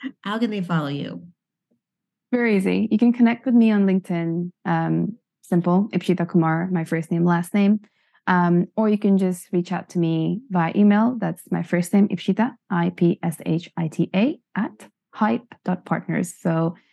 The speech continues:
Speaker 1: um, these are two great ways to reach out to me to learn a little bit more about the web three ecosystem, to learn how we can partner, and to also ping me with some crazy ideas because, listen, we're at the beginning of building something really awesome.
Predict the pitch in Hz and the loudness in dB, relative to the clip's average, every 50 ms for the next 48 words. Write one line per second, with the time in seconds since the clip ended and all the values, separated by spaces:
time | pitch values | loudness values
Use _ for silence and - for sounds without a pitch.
0 | _ _ - - 185 180 175 170 170 165 190 214 214 214 254 247 247 - - 226 | _ _ -4 -2 0 2 2 2 2 4 4 4 4 4 2 -2 -2 0 0 0
1 | 196 - 214 202 196 196 - - 180 175 175 170 170 175 175 - - - - 170 | 2 2 2 0 0 0 -2 -4 -4 -2 -2 -2 -2 -4 -6 -10 -12 -6 -4 -2
2 | 170 165 165 165 165 165 175 175 175 - - 185 185 180 - 185 180 175 180 175 | 0 0 0 -2 -2 -2 0 -2 -2 -2 -4 -6 -6 -2 0 0 0 2 2 0
3 | 180 175 170 170 170 170 170 170 170 185 180 - 190 175 165 165 170 165 165 170 | 0 0 0 0 0 0 0 -2 -2 -4 -4 -2 -2 -2 -2 -2 -4 -4 -4 -4
4 | 170 175 175 170 165 170 - - 180 175 - - 175 170 - 262 262 - - 302 | -4 -4 -4 -4 -4 -6 -8 -6 -6 -6 -4 -4 -6 -6 -6 -8 -6 -4 0 2
5 | 285 285 277 - _ _ _ _ _ _ _ - - 208 185 180 180 175 175 175 | 2 2 0 -2 _ _ _ _ _ _ _ -4 0 2 2 4 4 4 4 4
6 | 175 170 180 175 175 175 175 180 170 170 175 170 175 180 - - 247 254 247 240 | 2 2 2 2 0 0 0 -2 -4 -4 -4 -4 -4 -4 -2 -4 -4 -2 0 2
7 | 240 240 240 240 - - _ _ _ - - 190 196 - 214 - - 180 180 185 | 2 2 2 0 -4 -14 _ _ _ -2 0 0 0 2 0 -2 0 0 -2 0
8 | - - 185 180 175 175 175 175 180 - - _ _ _ _ _ _ _ _ - | 0 0 0 2 2 2 2 0 -2 -2 -6 _ _ _ _ _ _ _ _ -8
9 | - - 254 311 330 330 285 254 233 - 226 208 - - 294 311 262 247 214 180 | -2 0 2 4 4 4 4 2 2 2 2 0 0 0 0 2 2 2 4 2
10 | 180 220 285 277 214 180 185 175 170 180 175 - 190 175 175 175 175 175 - _ | 2 2 2 0 0 -2 -4 -4 -6 -6 -4 -4 -2 -2 -2 -2 -4 -4 -8 _
11 | _ _ _ - 285 269 - 233 180 185 196 196 - 190 196 202 226 240 262 269 | _ _ _ -2 -2 -2 -2 -2 -4 -4 -4 -2 0 0 0 0 0 -2 -2 -2
12 | 277 294 - - 208 208 214 202 208 202 180 180 175 214 214 202 196 190 180 180 | -4 -6 -6 -4 -4 -2 -2 -2 -2 -2 -2 0 0 0 0 0 0 -2 -2 -2
13 | 170 185 180 175 180 180 175 185 175 175 170 165 170 165 165 165 160 160 170 175 | -2 -2 -2 -2 -2 -4 -4 -6 -6 -6 -6 -4 -4 -4 -4 -4 -4 -4 -6 -4
14 | - 262 285 294 | -4 -2 -4 -4